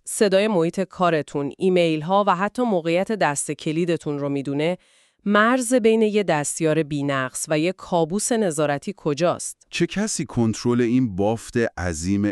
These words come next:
Speaker 2: اطلاعاتی رو تو دست داره؟ ما داریم با کمال میل تمام بستر زندگیمون رو به یه سیستم می‌سپاریم تا راحتی بیشتری داشته باشیم.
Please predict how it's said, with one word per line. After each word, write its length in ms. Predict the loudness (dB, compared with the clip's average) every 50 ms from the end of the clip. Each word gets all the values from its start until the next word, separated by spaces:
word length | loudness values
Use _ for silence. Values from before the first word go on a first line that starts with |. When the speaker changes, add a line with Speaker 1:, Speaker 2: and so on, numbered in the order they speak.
| -4 -6
Speaker 2:
اطلاعاتی 680 | -10 -10 -8 -6 -4 -2 -2 0 0 -2 -2 -4 -4
رو 120 | -4 -4 -4
تو 120 | -4 -6
دست 360 | -8 -6 -8 -8 -8 -10 -10
داره؟ 280 | -10 -10 -10 -12 -16 -20 _ _ _ _ _ _ -20 -8 -2
ما 100 | 0 2
داریم 240 | 2 2 2 2 2
با 140 | 0 0 -2
کمال 520 | -4 -4 -2 0 2 2 2 2 2 2
میل 380 | 2 4 2 2 2 0 -2 -4 -8 _ _ _ -10
تمام 460 | -4 -2 0 2 2 2 2 2 0
بستر 500 | 0 0 -2 -2 -2 -2 -2 0 0 0
زندگیمون 680 | 0 0 0 0 2 0 0 0 0 0 2 2 2
رو 180 | 2 2 0 -2 -4 -8 -16 -10 -6
به 100 | -2 -2
یه 100 | 0 0
سیستم 500 | -2 -4 -6 -6 -6 -4 -2 0 0 2
می‌سپاریم 580 | 0 0 -2 -4 -4 -4 -2 -2 -2 -2 -4 -8 _ _ _ _
تا 120 | -4 -2 0
راحتی 580 | 0 0 0 0 0 -2 -4 -2 0 0 0
بیشتری 460 | 0 -2 -4 -4 -2 -2 0 0 2
داشته 320 | 2 0 -2 -2 -4 -8 -8
باشیم. 400 | -8 -8 -10 -10 -12 -14 -16